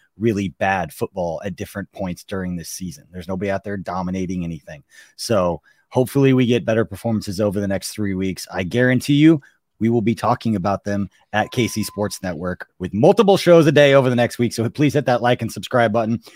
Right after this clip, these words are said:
We appreciate everybody for hanging out with us tonight. And, uh, yeah, go Chiefs. Congratulations, he said to Travis Kelce, for that whole deal. And, uh, I'm gonna, you know, my favorite thing to do for everybody still hanging on, we're gonna drop, uh,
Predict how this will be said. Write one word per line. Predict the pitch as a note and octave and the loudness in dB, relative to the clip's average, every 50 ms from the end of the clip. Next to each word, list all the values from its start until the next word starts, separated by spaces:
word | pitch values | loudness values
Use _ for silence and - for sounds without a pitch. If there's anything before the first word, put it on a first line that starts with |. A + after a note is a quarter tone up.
| - _ _ | -20 _ _
We | B2+ | 0
appreciate | C3 C3 D3 D3 C3 - C#3 C#3 C3+ B2 | 4 4 4 2 4 4 4 4 6 6
everybody | C3+ A#2+ B2+ A#2 B2+ B2+ B2+ A#2+ | 4 4 4 4 4 4 2 2
for | - A#2 G#2+ | 0 -4 -4
hanging | F#2 D3 E3 F3 D#3+ D#3 | 0 2 4 4 6 6
out | D#3+ D#3 C3+ | 4 4 4
with | C#3+ D3 - | 2 2 4
us | D#3 D3 C#3+ - - - - - - - - _ | 6 6 6 4 0 -10 -20 -20 -20 -20 -20 _
tonight. | - - D3 C3 B2+ D3 E3+ F3+ F#3 F#3 - - - B2 A2 - | -2 0 0 2 2 4 4 6 6 4 4 0 -6 -10 -10 -8
And, | - C3 B2+ B2+ C3 B2+ B2+ B2+ B2 B2 B2 C3+ | -6 -4 -2 -2 0 0 0 0 0 2 4 4
uh, | C3+ B2+ C3 B2+ B2 B2 | 6 6 6 6 4 4
yeah, | A#2+ A2+ C3+ E3+ D#3+ - - _ _ _ _ _ _ _ _ _ - - - _ _ _ _ _ _ _ _ _ _ _ _ _ _ _ _ _ _ - | 2 2 2 2 2 2 -2 _ _ _ _ _ _ _ _ _ -12 -12 -12 _ _ _ _ _ _ _ _ _ _ _ _ _ _ _ _ _ _ 4
go | C#3 D#3 D#3+ D#3+ | 6 6 6 6
Chiefs. | - - - E3+ F3 F#3+ E3+ - | 4 4 6 6 6 6 4 2
Congratulations, | - D3 C#3+ C3+ D#3+ D#3+ D#3 C3 D3+ D#3+ E3 D3+ - F3+ E3 C#3+ C#3 - | 0 2 4 6 6 6 6 6 6 6 6 6 4 2 2 2 -2 -6
he | B2 C3+ | -6 -6
said | C3 - D#3 C#3 | 0 0 2 2
to | C#3 | 2
Travis | C3+ - D#3 C#3+ C3 B2+ - | 2 4 4 4 4 2 2
Kelce, | - D3 C#3+ C#3+ - D#3 D#3 C3+ | 2 4 4 4 2 0 0 0
for | - C#3 C3 | 2 2 4
that | B2 C#3+ C#3+ | 6 6 6
whole | C#3 D#3+ E3 | 6 4 4
deal. | C#3+ C#3+ E3 F3 F#3 G3 F#3 C3+ | 6 6 8 8 8 6 6 4
And, | C3+ C#3 C3+ C3+ C#3 C#3 C3+ C3+ | 2 2 2 4 4 4 6 8
uh, | C#3 C3 C3 B2+ B2 A#2+ | 8 8 6 6 4 4
I'm | D3+ F3+ | 4 6
gonna, | F#3+ F3 D3+ A#2 - - _ _ _ _ _ _ _ - - | 8 6 6 4 2 -6 _ _ _ _ _ _ _ -4 2
you | D3 D3+ | 4 6
know, | E3+ | 6
my | F3+ E3 | 6 6
favorite | - E3 E3 D#3+ D#3+ | 6 6 6 6 6
thing | - E3 | 4 4
to | D3+ D3 | 4 6
do | C3 C#3+ D3 | 6 6 6
for | - C3+ | 6 4
everybody | C3 B2 B2+ C3 B2+ | 4 4 4 2 2
still | - - D3 A#2+ | 4 2 2 2
hanging | B2+ B2+ B2 A#2+ | 4 2 2 0
on, | B2 B2 B2+ A#2 | 0 0 0 0
we're | A#2 C#3 | 0 2
gonna | E3+ F3 C#3+ | 4 4 4
drop, | A2+ G2 C3+ C3+ C3+ C3+ - - | 4 4 6 6 6 4 4 4
uh, | C3 A#2+ A#2 | 4 4 4